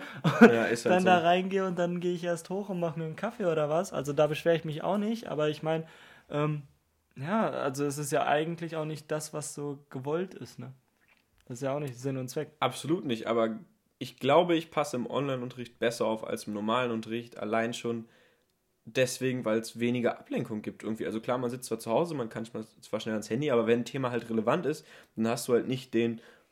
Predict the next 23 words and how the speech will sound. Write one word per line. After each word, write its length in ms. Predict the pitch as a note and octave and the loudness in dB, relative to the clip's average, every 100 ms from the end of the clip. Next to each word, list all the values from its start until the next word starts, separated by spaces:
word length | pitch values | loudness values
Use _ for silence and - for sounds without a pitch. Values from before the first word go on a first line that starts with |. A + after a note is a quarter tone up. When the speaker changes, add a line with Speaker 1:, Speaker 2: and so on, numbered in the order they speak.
| _ | _
Speaker 2:
Vollidiot-Banknachbarn 1200 | - C3 A#2+ B2 A2+ A#2+ B2+ - A2+ - B2 A2+ | 0 0 2 0 0 0 0 -2 -4 0 0 0
neben 220 | A2+ A#2+ A#2 | -2 -2 -2
dir 80 | A#2 | -2
sitzen, 380 | A#2 - A#2+ | -4 -6 -4
der 120 | A2+ G#2+ | -2 -2
dich 200 | G#2+ A2+ | -4 -2
nervt 360 | A2 C3 - | 0 -2 -4
und 160 | B2 A2+ | -8 -2
die 40 | |
ganze 200 | A#2 A2+ | -2 0
Zeit 120 | A#2+ | 0
sagt, 200 | A2+ A2+ - | 0 -2 -4
"Ey, 100 | C#3 | -4
ey, 180 | - B2 - _ _ _ _ | -6 -10 -14 _ _ _ _
ey, 80 | - - | -16 -12
ey, 80 | - | -14
ey, 320 | - - - - - - _ | -14 -16 -16 -16 -18 -20 _
komm 140 | - - | -16 -14
mal 80 | - | -14
hier, 140 | - - | -14 -16
komm 140 | - | -14
mal 60 | - | -14
hier." 200 | - | -12